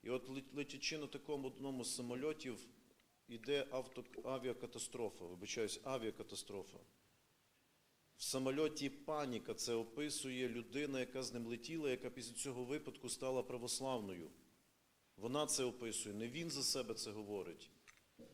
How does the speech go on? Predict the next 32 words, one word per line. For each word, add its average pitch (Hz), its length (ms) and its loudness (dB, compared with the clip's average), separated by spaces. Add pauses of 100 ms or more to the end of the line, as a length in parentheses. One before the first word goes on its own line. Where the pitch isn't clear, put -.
(260)
В - 60 -10
самольоті 135 520 2
паніка, 135 680 2
а 117 80 2
він 117 160 0
сидить 123 340 -2
спокійно 117 520 -2
і - 20 2
перебирає 107 600 0
чотки. - 460 -4 (1160)
Так 165 120 4
як 156 140 2
нічого 139 260 0
не 135 60 2
сталося. 113 560 0
Він 131 100 -2
знає, 139 280 2
що - 140 2
все 127 260 2
в 170 160 2
руках 135 380 -2
Вседержителя. 113 800 -2
Раз 123 160 2
треба 156 280 0
померти, 107 600 -2 (880)
він 113 180 -4
молиться, 147 460 2
щоб 127 180 2
готовим 147 560 2
предстати 131 600 -2
до 113 240 0
судді. 104 680 -6